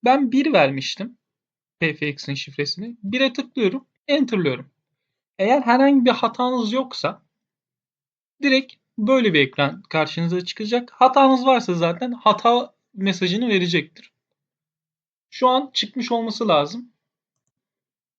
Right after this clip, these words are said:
Dizinin altına geliyorum. İki bin yirmi bir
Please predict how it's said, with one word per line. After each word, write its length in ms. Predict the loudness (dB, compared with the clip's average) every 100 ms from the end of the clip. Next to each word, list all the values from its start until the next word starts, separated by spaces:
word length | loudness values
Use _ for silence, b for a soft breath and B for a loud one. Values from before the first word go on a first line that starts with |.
| -4
Dizinin 300 | -2 0 2
altına 360 | 2 0 0 -2
geliyorum. 520 | 0 0 -2 -6 -12 _ _ _ _
İki 240 | -4 0
bin 140 | 2 2
yirmi 280 | 4 2
bir 140 | 0